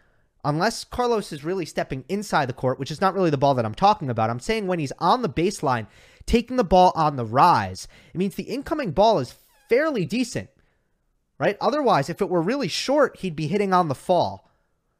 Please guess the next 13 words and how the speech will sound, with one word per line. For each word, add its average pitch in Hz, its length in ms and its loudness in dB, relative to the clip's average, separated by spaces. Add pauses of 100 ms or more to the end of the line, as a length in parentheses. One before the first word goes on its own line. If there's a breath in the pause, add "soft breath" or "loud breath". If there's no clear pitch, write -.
not 160 240 2
on 170 120 2
the 147 80 0
rise. 104 580 -2 (400)
So - 220 -6
on 226 180 2
the 302 80 0
rise, 151 640 2 (180)
the 135 100 -2 (180)
incoming 277 360 -2
ball 220 240 6
is 139 120 0
good, 131 440 6